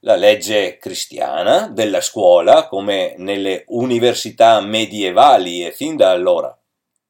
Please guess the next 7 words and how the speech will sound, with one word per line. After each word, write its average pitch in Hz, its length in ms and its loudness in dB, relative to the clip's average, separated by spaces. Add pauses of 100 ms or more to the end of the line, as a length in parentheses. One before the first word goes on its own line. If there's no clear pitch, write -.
(600)
la 120 140 6
legge 113 280 2
mercantile 110 1160 0 (220)
ed - 160 0
altre. - 600 -4 (880)
Un 131 220 -6
tempo 110 640 0